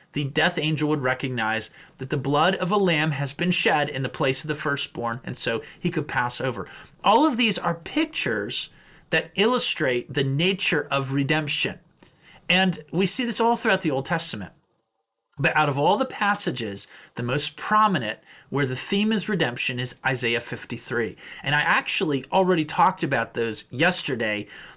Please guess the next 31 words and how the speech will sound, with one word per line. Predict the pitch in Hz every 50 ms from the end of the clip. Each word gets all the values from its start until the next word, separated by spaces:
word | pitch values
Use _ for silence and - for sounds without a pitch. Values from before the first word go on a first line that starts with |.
| - _ _
um, | - 139 135 127 123 - - 131
two | - - 226 233 220
passages, | 185 180 190 151 135 - - 139 120 127 123 120 113 - - - _ _ _ _ -
uh, | 147 127 117 113 - - -
verses | - 147 147 139 - 131 117
ten | - - 156 135
and | 131 127
eleven. | 123 131 127 117 107 98
I'm | 120 135
gonna, | 151 151 127 113 - -
I'm | - 143
gonna | 147 139
mention | 139 165 180 185 - 160 143
them | 135 127 123
again | 120 120 139 143 139
in | 127 117
just | 110 - - -
a | 123
minute. | 135 160 165 123 98 - - _ _ - - - - - - - - - _ _
But | 175 170 170 170
in | 165 151
Isaiah | 143 143 131 - 165 180 214 240
fifty-three, | 233 - 220 - - - 185 175 - - 165 156 143 127 113 107 - -
we | - 135 131 123
see | - - - - - 214 196 147 123 117 104 - - - _ _ _
the | 127 120
gospel | - - 151 147 160 165 160 - - - - 127 120 - _ -
just | - 151 - - -
clearly | - - - - - 180 180 185 190 185 175
laid | 160 151 143 139 123
out | 117 113 113 120 -